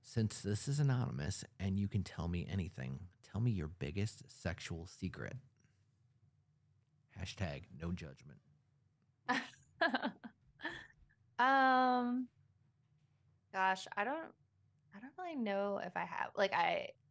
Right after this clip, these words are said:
Speaker 2: like, my whole content and, um, my lifestyle was s-, like, such a secret for a while, but, um, now our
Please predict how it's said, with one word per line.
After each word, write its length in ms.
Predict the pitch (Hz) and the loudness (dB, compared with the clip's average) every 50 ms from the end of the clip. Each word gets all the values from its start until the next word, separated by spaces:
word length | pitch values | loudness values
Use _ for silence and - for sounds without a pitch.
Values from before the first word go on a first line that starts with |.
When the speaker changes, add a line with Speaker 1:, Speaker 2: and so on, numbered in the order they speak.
| _ _ _ _ _ _ _ _ _ _ _ _ _ _ _ _ _ _ _ _ _ _ | _ _ _ _ _ _ _ _ _ _ _ _ _ _ _ _ _ _ _ _ _ _
Speaker 2:
like, 300 | - 190 185 185 180 180 - _ _ _ - | -4 -2 0 0 -2 -4 -8 _ _ _ -4
my 140 | 180 185 180 | -4 -2 0
whole 400 | 180 185 190 190 185 185 190 185 | 0 0 0 2 2 2 0 0
content 1000 | - - - 175 170 175 180 - 190 185 180 180 180 180 180 180 175 170 - - | -4 -6 -4 -2 -2 -2 -4 -4 -2 -2 -2 0 -2 -2 -4 -4 -6 -8 -10 -12
and, 280 | - 180 170 - - - - - | -12 -10 -10 -10 -10 -14 -16 -14
um, 540 | - - - - - - - - - 196 185 - _ _ _ _ _ - | -12 -12 -12 -12 -14 -14 -14 -14 -12 -14 -14 -16 _ _ _ _ _ -10
my 160 | 175 170 170 | -6 -6 -4
lifestyle 800 | 165 160 160 170 170 - - 185 170 170 170 175 175 180 180 180 | 0 0 0 0 -2 -4 -4 -2 0 0 0 0 -2 -4 -4 -4
was 300 | 170 160 160 - - - - _ _ _ _ _ _ _ - | -6 -8 -10 -10 -14 -14 -14 _ _ _ _ _ _ _ -16
s-, 220 | - - - - - - | -14 -12 -12 -12 -10 -10
like, 160 | - - - | -12 -10 -8
such 220 | - 180 175 - | -6 -6 -4 -4
a 60 | 185 | -6
secret 420 | 180 - - 170 165 - 180 175 - | -8 -8 -10 -8 -6 -4 -6 -4 -2
for 80 | - 165 | -2 -2
a 60 | 156 | 0
while, 300 | 156 151 156 156 160 170 | 0 2 2 2 0 0
but, 380 | 165 170 160 156 156 160 165 - | 0 0 0 0 0 -2 -4 -4
um, 560 | 170 156 156 151 151 151 151 156 160 165 165 - _ _ _ _ _ _ _ _ _ _ _ _ _ _ _ _ _ _ - | -2 -2 -2 -2 -4 -4 -6 -10 -12 -14 -16 -16 _ _ _ _ _ _ _ _ _ _ _ _ _ _ _ _ _ _ -8
now 360 | 196 170 160 165 165 165 165 | -4 0 2 4 4 4 4
our 340 | 160 151 151 151 - - - | 4 4 4 2 0 -2 -6